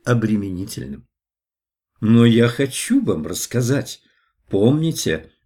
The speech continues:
это тайна целой церкви. Вы никому не должны рассказывать то,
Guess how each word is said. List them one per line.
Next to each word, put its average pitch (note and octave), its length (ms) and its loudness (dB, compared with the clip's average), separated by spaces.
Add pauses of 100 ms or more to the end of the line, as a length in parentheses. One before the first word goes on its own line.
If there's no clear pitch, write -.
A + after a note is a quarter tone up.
(120)
это A#2+ 300 2
тайна C3 440 -2
целой C#3+ 380 0
церкви. C3+ 640 -6 (220)
Вы A2+ 200 4
никому B2+ 600 2
не C3+ 120 -2
должны B2 360 -2
рассказывать C3 720 -2
то, C3 260 2